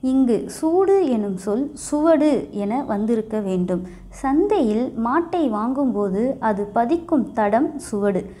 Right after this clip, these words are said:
அழுத்தமான சுவட்டை பதிக்கும் மாடே அதிக பலம் வாய்ந்தது. ஒரு சுவட்டை பார்த்தாலே மாட்டின் பலம் புலனாகும். இதுவே இதன் உண்மை விளக்கமாகும். நல்ல மாட்டுக்கு ஒரு சுவடு.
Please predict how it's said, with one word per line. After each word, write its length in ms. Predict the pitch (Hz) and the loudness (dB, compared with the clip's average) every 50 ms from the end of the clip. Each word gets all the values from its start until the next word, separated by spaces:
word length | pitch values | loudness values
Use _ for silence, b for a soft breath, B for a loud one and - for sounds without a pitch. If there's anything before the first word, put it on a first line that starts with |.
| B B B B | B B B B
அழுத்தமான 800 | - 214 233 269 285 285 - 302 285 262 269 294 - 415 427 381 392 - | 2 2 4 4 2 2 2 2 4 4 4 4 2 2 0 -2 -2 -2
சுவட்டை 600 | 262 254 269 269 269 - 226 214 226 254 269 B B B B B B - - - | 0 2 0 0 0 -2 -2 -2 -2 -2 -4 B B B B B B -10 -2 0
பதிக்கும் 600 | 226 226 262 294 294 - - 330 285 220 202 202 | 0 2 2 -2 -2 2 2 4 4 4 2 0
மாடே 420 | 202 202 233 254 226 214 220 262 | -2 0 0 0 2 2 2 2
அதிக 500 | 285 - - 202 214 226 302 302 339 330 | 0 0 -2 -2 0 0 0 2 2 0
பலம் 360 | 247 196 196 196 220 247 254 | 0 0 0 0 0 0 0
வாய்ந்தது. 520 | 233 196 190 190 185 180 180 175 175 185 185 - - | 0 0 0 0 0 0 -2 -2 -2 -4 -8 -8 -6
ஒரு 240 | - 220 214 214 202 - - | -2 -2 0 0 -2 -4 -2
சுவட்டை 540 | 277 294 359 381 381 - 269 233 240 269 262 B B B B B B | 0 0 0 0 0 0 0 2 0 0 -4 B B B B B B
பார்த்தாலே 680 | - 226 226 226 226 - - 233 208 190 196 214 254 247 | 0 0 2 0 0 -2 -2 -2 -2 0 0 0 0 0
மாட்டின் 680 | - 233 208 220 262 285 285 - 320 285 226 202 190 | 0 -2 -2 0 -2 -2 -2 0 0 2 2 2 2
பலம் 400 | 196 196 190 226 277 311 311 - - | 2 2 2 2 2 0 -2 -2 -4
புலனாகும். 600 | 220 202 214 220 220 214 202 180 175 185 175 180 B B B B B - | -2 -2 0 0 0 -2 -2 -2 0 -2 -2 -2 B B B B B -2
இதுவே 520 | 240 254 269 302 302 320 339 359 370 320 | 0 2 2 2 2 2 2 2 2 2
இதன் 320 | 240 190 208 240 277 285 - | 2 2 2 0 0 0 -2
உண்மை 440 | - 202 220 226 233 240 269 262 - | -2 -2 -2 0 0 0 -2 -2 -2
விளக்கமாகும். 800 | 214 196 202 208 208 - 226 226 214 196 190 190 185 180 185 165 185 185 190 | -2 -2 -2 -2 -4 -4 -4 -2 -2 -2 -2 -2 0 0 0 0 -2 -4 -4
நல்ல 400 | 214 214 226 262 311 370 403 359 | -2 0 2 2 4 4 4 2
மாட்டுக்கு 880 | 262 220 208 202 202 202 - 202 190 196 - - - 214 226 240 220 - - | 2 0 0 -2 -4 -4 -4 -6 -6 -6 -8 -4 -2 0 0 -2 -4 -6 -4
ஒரு 420 | 214 208 208 202 254 359 392 - | -2 0 0 2 0 0 -2 -4
சுவடு. 760 | - - - - 214 196 190 196 190 185 190 190 - 190 - | -12 -16 -12 -8 -4 -2 0 0 2 2 2 2 0 -4 -10